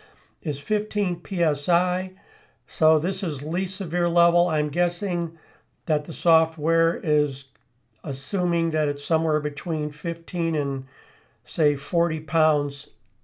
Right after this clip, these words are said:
difference. Don't know that, just a guess. Probably wrong in this case, I don't know.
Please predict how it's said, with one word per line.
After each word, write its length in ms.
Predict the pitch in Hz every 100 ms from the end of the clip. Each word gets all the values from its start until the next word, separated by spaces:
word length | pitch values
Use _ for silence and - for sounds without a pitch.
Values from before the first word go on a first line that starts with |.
| _ _ _ _
difference. 640 | 160 147 - - - - _ _ _ _ _
Don't 280 | 196 196 214
know 200 | 180 170
that, 360 | 170 165 170 - _ _
just 280 | - 160 165
a 60 | 156
guess. 520 | 143 156 147 143 - _ _ _ _ _ -
Probably 500 | 170 151 147 143 135
wrong 360 | 143 139 135
in 120 | 131
this 180 | 123 123
case, 360 | - 123 120 -
I 140 | 160 139
don't 160 | 135
know. 240 | 123 131